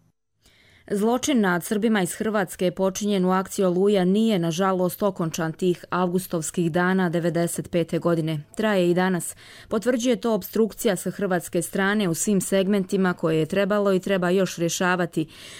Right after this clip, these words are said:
Od pronalaženja nestalih, identifikacije ekshumiranih žrtava,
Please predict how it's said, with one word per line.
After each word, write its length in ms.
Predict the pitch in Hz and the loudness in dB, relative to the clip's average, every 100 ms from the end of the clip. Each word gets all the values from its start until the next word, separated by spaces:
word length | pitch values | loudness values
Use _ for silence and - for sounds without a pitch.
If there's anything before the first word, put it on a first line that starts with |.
| - | -2
Od 240 | 220 208 | 2 2
pronalaženja 600 | - 214 220 240 202 202 196 | 2 2 2 2 0 2 2
nestalih, 640 | 202 208 - 196 151 147 | 2 0 0 0 0 0
identifikacije 840 | 170 165 180 185 - 196 208 220 185 | 0 0 0 0 0 0 0 0 0
ekshumiranih 600 | - 196 202 190 170 170 | 0 0 2 4 2 2
žrtava, 500 | 202 190 208 185 | 0 0 0 0